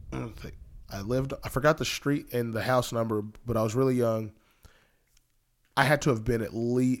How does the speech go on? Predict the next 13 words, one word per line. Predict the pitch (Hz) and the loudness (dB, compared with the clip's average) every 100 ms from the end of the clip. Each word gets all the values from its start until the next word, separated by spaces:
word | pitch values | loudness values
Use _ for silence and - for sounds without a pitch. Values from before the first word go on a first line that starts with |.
| 117 | 0
at | 110 117 | -2 -2
max, | 120 120 120 107 - - - - - _ _ _ | -4 -2 -2 -2 -8 -8 -8 -10 -18 _ _ _
maximum | - 123 143 156 - 135 123 | -8 0 2 2 0 -2 2
age. | 123 120 | 2 2
I | 107 | -2
was | 101 | -4
like | - | -6
seven, | - 101 90 69 98 - _ _ _ _ _ _ - | -4 -4 -6 -10 -14 -20 _ _ _ _ _ _ -4
maybe | 131 143 143 | 2 4 4
a | 135 | 4
little | 131 120 | 4 2
younger. | 104 98 95 95 _ _ _ _ _ _ - | 0 -2 -6 -8 _ _ _ _ _ _ -10
<clears throat> | - - | -10 6